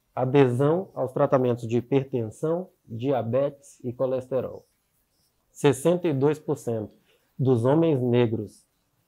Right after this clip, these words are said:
acompanhados por médicos negros tiveram boa adesão, enquanto apenas trinta e seis por cento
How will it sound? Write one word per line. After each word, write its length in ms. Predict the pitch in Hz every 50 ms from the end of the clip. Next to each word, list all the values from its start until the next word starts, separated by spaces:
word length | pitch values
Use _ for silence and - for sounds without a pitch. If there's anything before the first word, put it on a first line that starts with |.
| _ _
acompanhados 720 | - 117 117 - 135 135 123 135 127 123 131 147 143 135
por 180 | - - 135 123
médicos 480 | 120 120 120 120 120 - - 131 113
negros 420 | 120 117 131 147 156 156 165 165 151
tiveram 400 | - 156 127 139 139 135 135 135
boa 200 | 117 120 120 120
adesão, 560 | 110 113 110 104 95 117 120 135 147 147 - _ _ _ _ _ -
enquanto 360 | 135 123 120 131 143 151 151
apenas 360 | 147 - - 151 147 151 143 151
trinta 340 | - - 175 208 208 196
e 80 | 165 147
seis 240 | - - 156 147 147
por 240 | - - 123 113 -
cento 380 | - 123 120 127 135 131 _